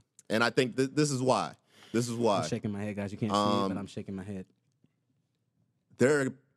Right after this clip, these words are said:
Speaker 1: because we're so removed or pulled back from working with Trump, we don't wanna work with him. We don't wanna, we don't, we're playing defense right now. But there's things to be worked on.
Speaker 2: Okay.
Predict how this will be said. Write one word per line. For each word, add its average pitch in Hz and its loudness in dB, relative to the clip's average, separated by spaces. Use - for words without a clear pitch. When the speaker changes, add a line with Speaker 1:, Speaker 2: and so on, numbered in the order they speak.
Speaker 1:
because 143 2
we're 143 2
so 135 0
removed 120 2
or 107 2
pulled 135 -2
back - -2
from 98 -4
working 110 -2
with 104 -8
Trump, 90 -8
we 156 4
don't 165 4
wanna 147 2
work 131 4
with 80 -10
him. 69 -20
We 107 0
don't 135 4
wanna, 127 2
we 110 0
don't, 127 0
we're 110 2
playing 120 -2
defense 104 -2
right 73 -8
now. 69 -14
But 92 -2
there's 113 0
things 120 -4
to 95 -12
be 98 -4
worked 92 -2
on. 64 -12
Speaker 2:
Okay. 107 -8